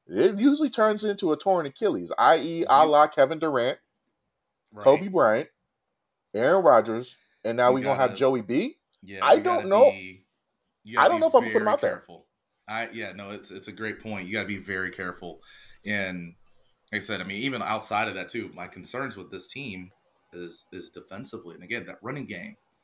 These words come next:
Speaker 2: The thing about just who's in their division.
Speaker 1: Yes.
Speaker 2: Nick Chubb with the Browns.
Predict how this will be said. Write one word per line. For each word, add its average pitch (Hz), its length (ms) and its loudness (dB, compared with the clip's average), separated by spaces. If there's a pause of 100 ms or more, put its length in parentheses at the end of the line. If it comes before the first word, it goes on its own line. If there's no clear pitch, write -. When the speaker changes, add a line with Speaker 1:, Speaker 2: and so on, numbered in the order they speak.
(280)
Speaker 2:
The 113 80 -10
thing 156 200 -4
about 147 260 0
just 127 180 -10
who's 120 140 -14
in 123 100 -12
their 117 100 -10
division. 90 540 -10 (560)
Speaker 1:
Yes. 143 260 0
Speaker 2:
Nick 135 80 0
Chubb 131 120 -2
with 120 100 -8
the 127 80 -4
Browns. 98 560 -8